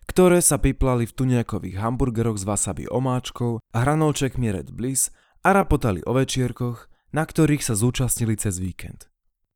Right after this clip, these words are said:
Pod nos nehrdzavejúcej ocele položila na prázdny okrúhly stôl, ktorý bol rezervovaný pre skupinu A,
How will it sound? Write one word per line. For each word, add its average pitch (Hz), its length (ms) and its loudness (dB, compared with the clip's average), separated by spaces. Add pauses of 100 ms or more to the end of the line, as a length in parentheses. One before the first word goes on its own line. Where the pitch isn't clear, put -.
(380)
Pod 123 200 6
nos 113 200 4
nehrdzavejúcej 110 920 0
ocele 117 400 -2
položila 107 520 0
na 98 160 -2
prázdny 101 420 -2
okrúhly 101 460 -4
stôl, 127 520 -4 (320)
ktorý 180 360 4
bol 131 200 4
rezervovaný 123 680 0
pre 110 160 -2
skupinu - 480 -6 (120)
A, 131 320 -4